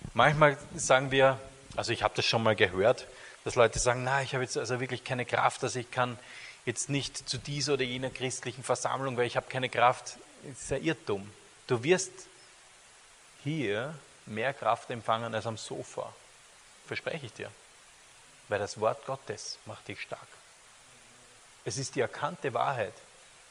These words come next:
von Jesus, die uns stark macht. Deswegen bin ich so ein Fan von, von Gemeinde und freue mich auch, wenn,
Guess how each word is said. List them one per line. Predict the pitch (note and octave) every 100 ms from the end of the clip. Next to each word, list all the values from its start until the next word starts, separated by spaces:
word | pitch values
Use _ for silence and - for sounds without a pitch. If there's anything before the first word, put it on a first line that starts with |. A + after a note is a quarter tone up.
| -
von | A#2
Jesus, | G#2+ C3 - G2+ - - - - - -
die | A#2+
uns | G#2+
stark | - G#2 -
macht. | G2 F#2+ - - - - -
Deswegen | C3+ C#3 D#3+
bin | C#3 F3
ich | F#3
so | -
ein | D#3 D3
Fan | - D3+ F#3
von, | F3+ E3 D#3+ C#3+
von | - D3
Gemeinde | C3+ B2+ A#2 E3+ F#3+ F#3 - - - - - - -
und | C#3 C3+
freue | - A#2 C3
mich | E3 D3+
auch, | D3 -
wenn, | C3+ C3+ C3+